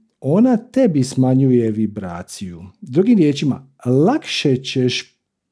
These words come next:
dostići višu vibraciju ako, aha, ćemo česti, još mi je nestao, ne, ajde. E, lakše ćeš dostići vibraciju ako jedeš laganiju hranu, ali opet, nije ideja da se mučiš i forsiraš.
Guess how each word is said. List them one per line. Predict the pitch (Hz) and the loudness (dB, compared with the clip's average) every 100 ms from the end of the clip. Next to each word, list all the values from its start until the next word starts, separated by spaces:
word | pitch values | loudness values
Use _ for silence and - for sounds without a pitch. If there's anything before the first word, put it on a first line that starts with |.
| _ _ - - | _ _ -20 -8
dostići | 135 117 135 147 143 156 139 - 127 | -4 0 2 0 0 -4 -4 -8 -8
višu | 123 156 160 - 135 | -4 -2 -2 -2 0
vibraciju | 123 120 107 92 82 - 113 139 262 - _ _ _ - - - - - _ _ _ | 2 0 -2 -6 -10 -10 -4 -2 -2 -6 _ _ _ -20 -20 -20 -20 -20 _ _ _
ako, | 131 165 220 226 - 208 208 208 202 - _ | -2 0 0 -2 -4 0 2 2 0 -8 _
aha, | - 101 98 92 - | -10 -8 -6 -10 -16
ćemo | - 98 | -18 -16
česti, | 92 101 - | -14 -16 -16
još | 98 | -14
mi | 98 | -12
je | |
nestao, | 98 110 113 | -12 -8 -4
ne, | 110 | -4
ajde. | 92 98 - - - - | -6 -12 -16 -20 -20 -14
E, | 131 131 127 127 | -6 -4 -2 0
lakše | 165 - 226 | 0 -2 -4
ćeš | 170 | -2
dostići | 175 220 214 | 0 2 2
vibraciju | 156 131 180 220 208 | 2 0 -2 0 -2
ako | 208 226 | -2 0
jedeš | 180 220 165 | 0 2 2
laganiju | 139 139 151 160 131 | 0 0 2 2 2
hranu, | 120 95 101 107 | -2 -6 -6 -8
ali | 101 170 | -2 -2
opet, | 285 117 - - _ _ _ _ | 0 -2 -6 -20 _ _ _ _
nije | 131 143 170 240 262 180 | 0 2 4 4 4 4
ideja | 135 190 196 | 2 2 2
da | 156 135 | 0 -4
se | - 139 135 | 0 0 2
mučiš | 123 123 151 196 - 139 127 - | 2 2 2 0 0 -4 -4 -2
i | 123 | -4
forsiraš. | - 123 113 - 110 104 90 - | -4 -6 -6 -6 -6 -6 -8 -12